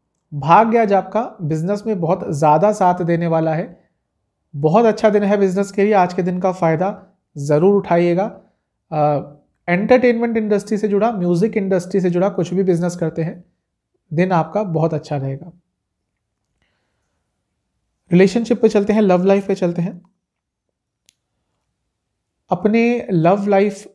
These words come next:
में कुछ चेंज लाना चाहते थे, या तो रिलेशनशिप को शादी की तरफ लेके जाना चाहते थे, लेकिन समझ नहीं आ रहा था कि कैसे बात को आगे बढ़ाएं।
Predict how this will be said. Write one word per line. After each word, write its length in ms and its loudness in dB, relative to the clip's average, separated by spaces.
में 100 -4
कुछ 300 -4
चेंज 340 -2
लाना 320 2
चाहते 340 -6
थे, 120 -10
या 120 -2
तो 120 -2
रिलेशनशिप 600 0
को 320 0
शादी 360 2
की 100 -2
तरफ 280 0
लेके 220 0
जाना 260 2
चाहते 260 -2
थे, 100 0
लेकिन 220 -4
समझ 300 0
नहीं 180 -2
आ 120 4
रहा 100 2
था 160 -4
कि 40 -8
कैसे 380 2
बात 300 2
को 80 0
आगे 240 0
बढ़ाएं। 300 -4